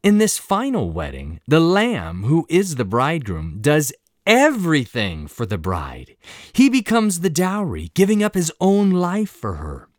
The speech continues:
He washes the bride clean. He provides the white dress. He does everything.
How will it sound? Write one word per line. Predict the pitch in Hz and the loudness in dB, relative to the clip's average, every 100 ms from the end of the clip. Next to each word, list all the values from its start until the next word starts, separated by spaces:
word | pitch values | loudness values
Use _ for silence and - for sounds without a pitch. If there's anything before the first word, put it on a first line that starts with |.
| - - | -20 2
He | 240 | 4
washes | 175 202 254 - 180 127 | 4 2 2 0 -2 -2
the | 135 | -4
bride | 117 156 151 165 143 | -4 -4 -4 -6 -8
clean. | - 165 175 170 92 67 _ - - | -8 -4 -4 -4 -6 -10 _ -10 2
He | 226 | 2
provides | 214 180 127 185 208 185 117 | 2 -2 0 -2 -2 -4 -2
the | 143 | -2
white | 135 170 175 123 | 0 0 0 -4
dress. | 110 160 185 113 - - - - | -4 -2 -2 -4 -8 -10 -14 -4
He | - 269 233 | 4 4 4
does | 156 214 226 202 - _ | 2 2 2 0 -10 _
everything. | 240 311 339 214 180 120 - 117 78 65 73 | 4 4 4 0 0 0 -4 -6 -6 -12 -20